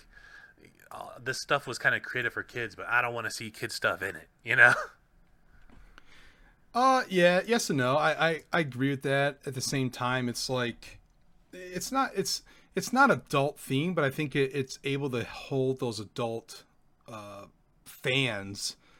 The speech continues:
Speaker 2: by, by not making it, like, having Peter Pan fly around or whatnot. Like, they could do something with Frozen by having, like, a Frozen ship go around or something of that nature, maybe, that, that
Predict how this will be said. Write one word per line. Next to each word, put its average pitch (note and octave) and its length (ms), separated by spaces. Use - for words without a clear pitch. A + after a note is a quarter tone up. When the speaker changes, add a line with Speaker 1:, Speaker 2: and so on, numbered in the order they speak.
Speaker 2:
by, A2+ 360
by A2+ 180
not A2+ 320
making A2 380
it, G#2 240
like, G2+ 400
having G#2+ 640
Peter A2 240
Pan G#2+ 320
fly G#2+ 260
around G2 640
or F#2+ 380
whatnot. G#2 540
Like, A2 180
they A3 140
could E3 200
do E3 200
something C3+ 500
with A#2+ 160
Frozen B2+ 720
by B2+ 140
having, A#2 500
like, G#2+ 260
a G2+ 220
Frozen A2+ 640
ship - 500
go A#2+ 160
around A#2 680
or F#2+ 100
something A#2+ 400
of G2+ 80
that A2 200
nature, A2 380
maybe, C3+ 360
that, A2 240
that A2 160